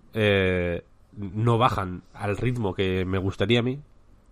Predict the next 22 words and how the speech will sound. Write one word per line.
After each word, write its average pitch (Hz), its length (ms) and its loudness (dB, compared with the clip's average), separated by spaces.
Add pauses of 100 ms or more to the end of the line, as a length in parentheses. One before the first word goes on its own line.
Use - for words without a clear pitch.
(840)
Y 151 420 0
ya 120 200 2
no 135 80 4
existe, 104 920 2
en 92 520 -8
plan, 113 220 2
Zabi 107 360 4
y 104 100 -4
todas 107 160 2
estas 107 180 -2
mierdas, 107 320 2
¿no? 117 100 0
Que 117 80 0
antes 104 200 -2
era 110 120 2
como 104 220 0
el 98 100 0
gran 101 920 -2 (240)
enemigo 104 440 -2
público 110 400 2
número 107 280 0
uno. 120 220 -2